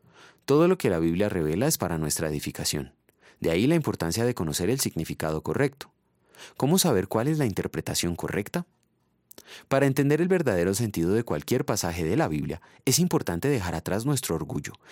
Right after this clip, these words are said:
y en humildad pedir al Señor sabiduría bíblica. Santiago uno cinco. Pablo dijo, "Que nadie se engañe.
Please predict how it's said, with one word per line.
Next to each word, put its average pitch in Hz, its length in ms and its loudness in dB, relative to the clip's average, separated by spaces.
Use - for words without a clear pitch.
y 110 80 0
en 104 80 4
humildad 101 420 2
pedir 113 280 4
al 180 100 2
Señor 110 260 0
sabiduría 85 560 0
bíblica. - 480 -2
Santiago 92 420 -2
uno 78 220 -2
cinco. 131 360 -4
Pablo 160 300 4
dijo, - 340 0
"Que 85 120 -4
nadie 117 280 4
se 135 100 0
engañe. 80 460 -4